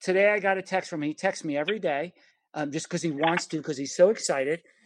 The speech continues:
that he's, he has exercised in a healthy and an appropriate way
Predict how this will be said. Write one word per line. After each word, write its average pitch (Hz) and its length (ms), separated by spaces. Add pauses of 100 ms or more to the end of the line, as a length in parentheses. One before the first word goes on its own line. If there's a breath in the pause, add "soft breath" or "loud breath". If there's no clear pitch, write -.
(100)
that 202 160
he's, 233 240 (180)
he 233 280
has 220 280 (160)
exercised 208 800
in 165 160
a 156 140
healthy 196 480
and 175 120
an 147 80
appropriate 170 580
way 123 400